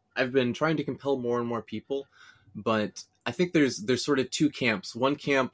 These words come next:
likes to use, uh, either Bear's Might or, uh, or Jin's Talent. I, I'm in the other camp though. I like, uh, I like Mimic's Mischief. Uh, even, even on, like, a pure caster or pure melee, I, uh,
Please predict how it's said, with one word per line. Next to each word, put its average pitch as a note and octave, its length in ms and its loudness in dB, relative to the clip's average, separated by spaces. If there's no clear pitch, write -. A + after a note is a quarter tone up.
likes A2+ 300 -4
to A#2+ 100 -10
use, A2 440 -4
uh, G2 300 -6
either A2 240 -4
Bear's A#2 380 0
Might A2 260 -4
or, G2 360 -8
uh, C#2+ 160 -10
or G#2+ 180 -8
Jin's A2 300 -4
Talent. G#2+ 480 -4
I, A#3+ 480 4
I'm A#3+ 200 6
in D4+ 100 2
the B3+ 120 4
other B3 140 4
camp D3 280 2
though. G#2+ 240 2
I C#3+ 200 4
like, B3+ 320 4
uh, A3 200 4
I G3 60 0
like A3 240 2
Mimic's G3 440 2
Mischief. C#3+ 580 -2
Uh, A#2+ 260 0
even, D3 600 0
even E3+ 440 4
on, C#3 520 2
like, A#2+ 180 -4
a A2 40 -4
pure C3 300 -2
caster A#2 500 -4
or G#2 100 -4
pure A#2+ 280 -4
melee, A2 520 -8
I, G2 220 -8
uh, F#2+ 180 -10